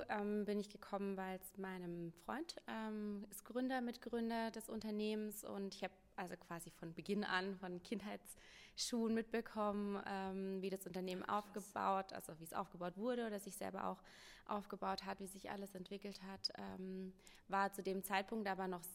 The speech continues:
Speaker 1: selber normal angestellt, ähm, in einer Großbank in der Schweiz und hab aber einfach gemerkt, dass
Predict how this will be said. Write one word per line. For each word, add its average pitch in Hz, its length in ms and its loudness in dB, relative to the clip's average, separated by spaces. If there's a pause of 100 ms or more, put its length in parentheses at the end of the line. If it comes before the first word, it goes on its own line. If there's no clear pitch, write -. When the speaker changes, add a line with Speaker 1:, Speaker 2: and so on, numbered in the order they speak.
(100)
Speaker 1:
selber 185 680 0 (180)
normal 190 320 -2
angestellt, 226 880 -2
ähm, 190 640 -6 (120)
in 180 80 -2
einer 175 80 -2
Großbank 208 580 -2
in 185 80 -2
der 185 100 -4
Schweiz 220 480 -2 (520)
und 208 120 2
hab 226 140 4
aber 202 140 8
einfach 208 300 6
gemerkt, 202 360 0
dass - 220 0